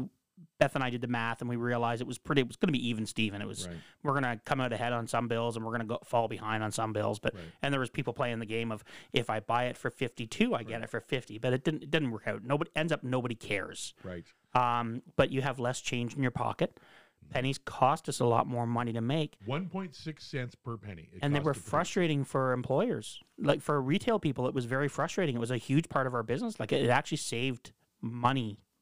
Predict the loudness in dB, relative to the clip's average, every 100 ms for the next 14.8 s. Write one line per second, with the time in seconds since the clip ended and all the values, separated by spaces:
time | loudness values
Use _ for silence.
0 | -4 -2 -2 -4 -4 -6 -8 -8 -8 -10
1 | -14 -16 _ _ _ -20 -10 -6 -4 -4
2 | -4 -4 -8 -8 -6 -6 -6 -4 -4 -4
3 | -6 -6 -8 -8 -6 -4 -4 -6 -8 -6
4 | -6 -4 -4 -6 -6 -8 -8 -8 -8 -8
5 | -10 -6 -4 -4 _ -4 -4 -6 -4 -2
6 | -2 -2 0 0 -2 -4 -2 0 0 0
7 | 0 -2 -2 -2 -4 -2 -4 -4 -12 _
8 | _ _ -12 -12 -8 -8 -4 -4 -2 -2
9 | -2 -6 -6 -4 -4 _ -10 -10 -12 -10
10 | -8 -10 -18 _ -4 -4 -4 -6 -4 -2
11 | -2 -2 0 0 0 0 -2 -4 -2 -2
12 | -2 -4 -4 -4 -2 -2 0 0 0 -2
13 | -6 -6 -4 -4 -6 -8 -4 -4 -4 -8
14 | -8 -10 -12 -10 -6 -4 -4